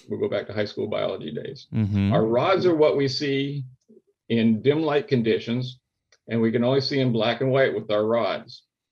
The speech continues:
Speaker 1: So at nighttime or when it's dusk out there, when you walk outside, everything's gray, right?
Speaker 2: Mm-hmm.
Speaker 1: That's because it takes a lot of energy to fire a cone.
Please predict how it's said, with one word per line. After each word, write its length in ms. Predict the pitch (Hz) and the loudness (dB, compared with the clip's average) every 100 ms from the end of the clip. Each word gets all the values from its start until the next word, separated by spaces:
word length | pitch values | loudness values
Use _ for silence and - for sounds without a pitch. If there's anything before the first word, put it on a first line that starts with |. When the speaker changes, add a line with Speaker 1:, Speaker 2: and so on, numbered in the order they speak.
| _ | _
Speaker 1:
So 220 | _ 127 117 | _ -2 0
at 100 | 113 | 2
nighttime 560 | 147 196 - 131 139 | 4 4 4 0 2
or 140 | 131 127 | 2 4
when 160 | 131 | 2
it's 140 | 143 135 | 0 -4
dusk 360 | 127 147 - | 0 0 2
out 180 | 120 101 | 2 2
there, 160 | 110 110 | 0 0
when 100 | 110 | 0
you 80 | 113 | -2
walk 260 | 120 131 | -2 -2
outside, 420 | 151 139 127 117 82 | -2 -2 0 0 2
everything's 520 | 127 139 131 127 110 | 2 2 0 -2 -2
gray, 400 | 110 120 123 101 | -2 2 4 2
right? 360 | 92 107 120 - - | 2 2 0 -4 0
Speaker 2:
Mm-hmm. 400 | 113 117 104 135 - _ | 2 6 4 4 -2 _
Speaker 1:
That's 180 | 123 147 | -2 0
because 280 | 165 156 147 | 0 2 4
it 100 | 135 | 4
takes 200 | 151 131 | 4 2
a 60 | 120 | 2
lot 280 | 117 143 | 2 2
of 60 | 175 | 2
energy 420 | 131 170 147 117 | 2 2 2 0
to 120 | 110 | -2
fire 280 | 104 120 117 | 0 2 2
a 80 | 110 | 0
cone. 440 | - 135 104 - | -2 -4 -4 -10